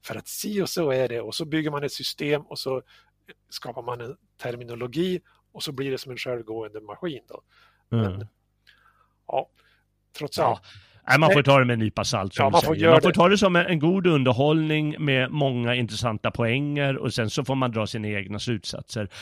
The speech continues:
Speaker 2: Jag har också den där, eh, känslan som man hör att, som du säger, "Ja, men Spengler säger ju, oj, oj, oj." Men vi håller ju inte på med biblar, liksom.
Speaker 1: Nej.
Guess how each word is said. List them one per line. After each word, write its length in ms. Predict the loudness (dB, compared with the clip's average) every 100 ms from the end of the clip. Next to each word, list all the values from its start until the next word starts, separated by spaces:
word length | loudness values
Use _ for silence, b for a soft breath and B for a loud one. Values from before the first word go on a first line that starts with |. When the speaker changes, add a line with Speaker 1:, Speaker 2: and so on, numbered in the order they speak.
| B
Speaker 2:
Jag 120 | 2
har 120 | 4 4
också 360 | 2 0 -2
den 120 | 0
där, 360 | -2 -2 -2 -6 B B B
eh, 100 | -4
känslan 520 | 0 0 0 -4 -2
som 140 | -2
man 120 | -2
hör 260 | 0 -2 -2
att, 180 | -4 -6
som 160 | -6
du 80 | -4
säger, 180 | -4 -4
"Ja, 60 | -6
men 120 | -6
Spengler 500 | -8 -6 -6 -4 -6
säger 440 | -4 -4 -4 -2
ju, 260 | -2 -4 -6
oj, 320 | -6 -4 -4 -4
oj, 160 | -4
oj." 320 | -4 -4 -6 -10 B B
Men 240 | -4 -2 2
vi 80 |
håller 180 | 2 4
ju 60 | 2
inte 120 | -2
på 140 | -4
med 120 | -4 -2
biblar, 500 | -2 -4 -4 -6 -6
liksom. 280 | -14 -20 -14
Speaker 1:
Nej. 340 | -8 -6 -6